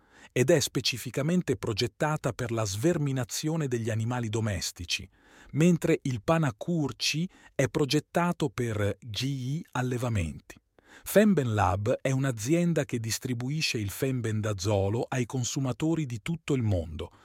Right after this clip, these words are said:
Questa azienda vende il fenbendazolo sotto forma di polvere, senza alcun riempitivo. Home Lab Vet è un'altra azienda che distribuisce fenbendazolo.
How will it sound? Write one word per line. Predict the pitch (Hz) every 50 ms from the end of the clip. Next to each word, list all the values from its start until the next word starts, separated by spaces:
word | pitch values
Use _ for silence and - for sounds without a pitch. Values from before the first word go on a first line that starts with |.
| - - - - - -
Questa | - 135 127 - 175 147
azienda | 135 117 107 135 156 170 180 180 165 160 143
vende | 110 127 139 135 131 117 120
il | 117 110 101
fenbendazolo | - - - 143 139 131 117 120 120 117 110 110 104 95 104 113 113 113 117 113 113
sotto | - - 120 104 - -
forma | 104 - - 127 - 117 113 107
di | 101 101
polvere, | - - 120 107 92 85 85 80 85 90 92 87 - - - - - -
senza | - - - 185 202 196 - - 156
alcun | 139 123 - - 165 156
riempitivo. | 139 131 131 123 117 104 92 107 98 - - 92 82 85 82 - - _ _ _ _ _ - - - - -
Home | - 170 185 180 160
Lab | 143 131 123 104 98
Vet | 92 104 110 95 85 - _ - 117 117 - _ _ - - -
è | _ 135
un'altra | 135 139 151 170 190 180 - 165 147 131
azienda | 123 110 113 135 165 170 170 165 147 131
che | - -
distribuisce | 113 110 107 - - 127 120 113 120 135 151 - - 143 135 120 104 - _ _ _ _
fenbendazolo. | - - - 180 180 175 156 160 160 156 131 123 104 90 - - - 92 82 71 - -